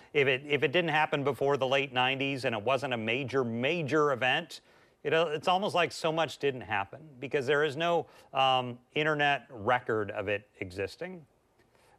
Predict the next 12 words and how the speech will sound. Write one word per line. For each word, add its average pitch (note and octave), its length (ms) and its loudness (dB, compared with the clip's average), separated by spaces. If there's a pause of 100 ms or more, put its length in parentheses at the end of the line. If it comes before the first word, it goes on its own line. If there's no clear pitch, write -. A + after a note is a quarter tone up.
But C#3+ 240 2
it, C3+ 240 2
it C3 200 -2
did D#3 220 0
come D#3 220 2
out C#3+ 240 2
again. C#3+ 400 -2 (320)
I A#2 160 0
mean, A#2+ 260 -4
Jimmy C3 240 -2
Snuka, C#3 540 0 (400)
um, A#2 540 0